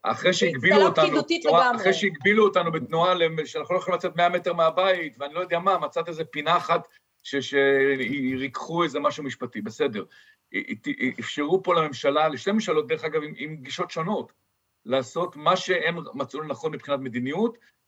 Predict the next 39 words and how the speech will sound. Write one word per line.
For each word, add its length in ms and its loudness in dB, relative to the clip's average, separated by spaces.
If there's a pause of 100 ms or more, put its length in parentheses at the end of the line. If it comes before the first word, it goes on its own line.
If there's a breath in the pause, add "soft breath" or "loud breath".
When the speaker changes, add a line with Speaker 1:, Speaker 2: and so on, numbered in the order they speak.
(140)
Speaker 1:
וזה 220 -2
באמת 220 0
תפקידו 280 2
של 100 -4
המשפטן, 420 -4
למצוא 380 -4
את 100 -6
הדרך 240 -4
המשפטית 480 -8
ליישם 400 0
מדיניות, 600 2 (460 soft breath)
ומהבחינה 520 -2
הזאת 200 -4
הוא 80 2
היה 100 4
משפטן 420 -4
ראוי 240 2
ביותר, 500 2
ו-, 180 -2
ו-, 160 0 (440 soft breath)
וכמובן 340 2
שכשדברים 680 -2
חוצים 320 -6
את, 60 -6 (140)
את 80 0
גבול 180 0
החוק, 380 0
ולא, 500 0
אז 100 -6
אי 80 -6
אפשר, 360 2
אז 80 -2
גם 120 -8
צריך 160 -10
להגיד, 200 -2
גם 140 -2
צריך 160 -12
לעצור, 400 2
אבל 180 0